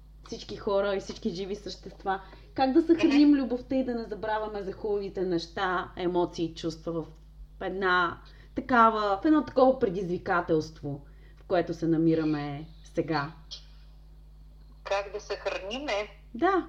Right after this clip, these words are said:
Speaker 2: А, е, е, едното задължително за съхранение на любовта условие, аз го казах в началото, това е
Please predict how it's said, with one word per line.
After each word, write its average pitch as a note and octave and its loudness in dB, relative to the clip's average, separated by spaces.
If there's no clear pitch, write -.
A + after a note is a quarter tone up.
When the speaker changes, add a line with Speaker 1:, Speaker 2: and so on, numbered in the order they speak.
Speaker 2:
А, F#3+ -4
е, - -8
е, - -8
едното A#3+ -4
задължително G3+ -8
за F#3 -12
съхранение F#3+ -6
на F3 -8
любовта G#3 -6
условие, G3+ -4
аз F#3 -4
го F#3 -18
казах G#3+ -4
в - -20
началото, G#3 -6
това G#3 -2
е A#3 -6